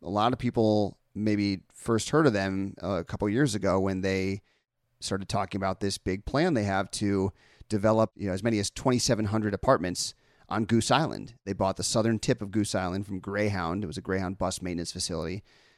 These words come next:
They have not moved forward with it yet, but they have city council approval to build this five-tower project there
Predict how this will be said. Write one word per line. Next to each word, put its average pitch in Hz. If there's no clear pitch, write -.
They 98
have 104
not 101
moved 110
forward 113
with 101
it 92
yet, 110
but 95
they 98
have 92
city 104
council 104
approval 107
to 101
build 98
this -
five-tower 107
project 120
there 92